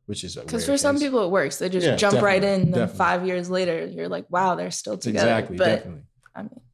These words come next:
Speaker 1: But for
Speaker 2: to
Speaker 1: most
Speaker 2: each their
Speaker 1: people,
Speaker 2: own.
Speaker 1: <laughs> to each their own.
Speaker 2: <laughs> Yeah.
Speaker 1: But for most people, I feel like you give off that friendly vibe, like, "Okay, I'm gonna,"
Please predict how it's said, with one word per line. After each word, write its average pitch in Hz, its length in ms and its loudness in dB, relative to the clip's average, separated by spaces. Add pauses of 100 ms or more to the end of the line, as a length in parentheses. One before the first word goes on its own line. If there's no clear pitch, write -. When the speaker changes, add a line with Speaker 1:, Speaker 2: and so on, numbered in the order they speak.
Speaker 1:
But 127 320 0
for 117 80 -2
Speaker 2:
to 117 80 0
Speaker 1:
most 185 240 4
Speaker 2:
each - 20 2
their 135 100 6
Speaker 1:
people, 104 220 2
Speaker 2:
own. 110 100 -2
Speaker 1:
<laughs> - 220 0
to 277 140 2
each 151 220 4
their 139 260 6
own. 247 180 4
Speaker 2:
<laughs> - 20 4
Yeah. 220 340 -2
Speaker 1:
But 131 220 2
for 127 80 0
most 151 260 4
people, 143 180 2
I 127 160 4
feel 131 100 2
like 120 220 4
you 123 160 4
give 123 200 2
off 120 200 2
that 110 380 0
friendly 127 420 4
vibe, 113 500 4
like, 101 220 0
"Okay, 107 340 -4
I'm 104 180 0
gonna," 104 280 -2